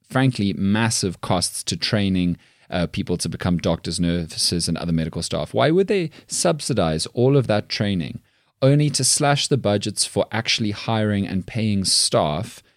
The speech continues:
after they've qualified in a context where most South African public healthcare service clinics and hospitals are dilapidated, decaying, under-resourced, having critical shortages to basic equipment, and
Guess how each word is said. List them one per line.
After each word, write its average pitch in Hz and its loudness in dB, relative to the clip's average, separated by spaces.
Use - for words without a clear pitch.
after 107 2
they've 98 0
qualified - 0
in 117 4
a 120 4
context 123 0
where 101 4
most 123 2
South 104 2
African 98 0
public 95 0
healthcare 95 0
service 90 0
clinics 101 -2
and 90 -2
hospitals 87 -2
are 85 -2
dilapidated, 104 0
decaying, 98 0
under-resourced, 101 2
having 95 -2
critical 123 -4
shortages 101 0
to 92 -2
basic 98 -2
equipment, 95 -2
and 143 2